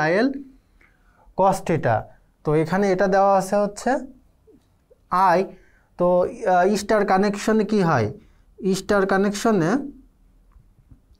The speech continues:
স্টার কানেকশনে normally কি হয়? স্টার কানেকশনে এই একটা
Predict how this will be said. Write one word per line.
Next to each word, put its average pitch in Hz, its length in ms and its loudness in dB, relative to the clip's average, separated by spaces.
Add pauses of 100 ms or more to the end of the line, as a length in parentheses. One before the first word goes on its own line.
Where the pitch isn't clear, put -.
(280)
স্টার 202 280 0
কানেকশনে 202 480 -2
normally 190 440 2
কি 202 140 0
হয়? 214 180 2 (2500)
স্টার 190 220 -2
কানেকশনে 208 460 0
এই 202 140 4
একটা 202 300 -2